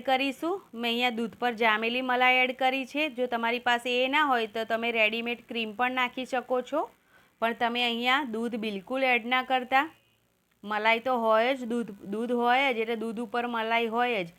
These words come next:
તો તમે એ મલાઈ જ એડ કરજો અથવા તો રેડીમેડ લાવજો. બસ તેને એકદમ સારી રીતે મિક્સ કરી લઈશું. હવે આપણું ચિકન એકદમ રેડી જ છે. આપણે નવા બી ચિકન બનાવ્યું છે,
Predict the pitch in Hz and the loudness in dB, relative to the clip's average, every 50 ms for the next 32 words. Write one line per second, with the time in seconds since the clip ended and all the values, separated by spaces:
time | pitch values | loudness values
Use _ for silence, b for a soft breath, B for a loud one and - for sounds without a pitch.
0 | b b b _ - 214 202 226 226 247 233 - 226 240 240 233 226 214 220 226 | b b b _ -10 -6 -4 -4 -4 -4 -4 -2 -2 -2 0 0 0 0 2 2
1 | 233 247 254 240 233 240 226 220 226 220 240 233 233 214 247 277 - - - 202 | 2 2 2 2 2 2 2 2 0 -2 -2 -2 -2 -2 -2 -4 -2 0 0 -2
2 | 190 214 214 220 214 226 233 220 220 208 208 220 233 233 240 240 233 - 240 240 | -2 -2 -2 -2 -2 -2 -4 -2 0 0 0 0 -2 -4 -4 -6 -6 -4 0 0
3 | 240 240 240 208 247 302 370 415 - _ _ _ _ _ _ _ _ _ _ _ | 2 2 0 0 -2 -2 -2 -4 -8 _ _ _ _ _ _ _ _ _ _ _
4 | _ _ _ _ _ _ _ _ 202 214 233 233 - - 233 233 240 240 233 226 | _ _ _ _ _ _ _ _ -4 -4 -4 -4 -2 -2 -2 0 0 -2 -4 -4
5 | 220 233 247 254 233 - 240 220 220 226 240 247 240 220 - 254 240 233 233 233 | -4 -4 -4 -4 -2 0 2 4 4 2 0 -2 -4 -2 -2 -2 -2 -2 -4 -6
6 | - - - - 262 247 262 262 262 262 269 269 - - 370 554 - - _ _ | -8 -12 -4 -2 0 0 2 2 2 2 2 0 -2 -2 -4 -4 -4 -6 _ _
7 | _ _ _ _ _ _ _ _ _ _ _ _ _ _ _ _ _ _ _ _ | _ _ _ _ _ _ _ _ _ _ _ _ _ _ _ _ _ _ _ _
8 | _ _ _ 196 196 196 220 240 240 233 208 - 220 240 247 247 247 - _ _ | _ _ _ -2 0 2 4 4 6 6 4 4 0 -2 -4 -6 -8 -12 _ _
9 | _ _ _ _ _ _ _ _ _ _ - - 202 - 254 254 269 262 262 269 | _ _ _ _ _ _ _ _ _ _ -12 -12 -6 2 4 4 4 4 2 -4
10 | - _ _ _ - 196 196 - 208 226 240 240 240 233 214 202 202 220 240 233 | -12 _ _ _ -10 -10 -8 -4 -4 -2 -2 0 0 2 4 4 4 2 0 -4
11 | - _ - - 285 311 359 349 _ _ _ _ _ _ - 180 185 175 208 214 | -8 _ -4 -2 -2 -2 -2 -4 _ _ _ _ _ _ -2 -2 -2 0 -2 -2
12 | 233 233 220 208 202 202 214 220 226 240 240 208 - 240 - 254 247 247 254 240 | -4 -2 -2 0 2 2 2 2 2 -2 -6 -8 -10 -8 -6 -4 -4 -2 0 2
13 | 240 240 247 254 277 285 285 277 254 - - 233 | 2 2 2 2 0 0 0 -4 -6 -6 -4 -4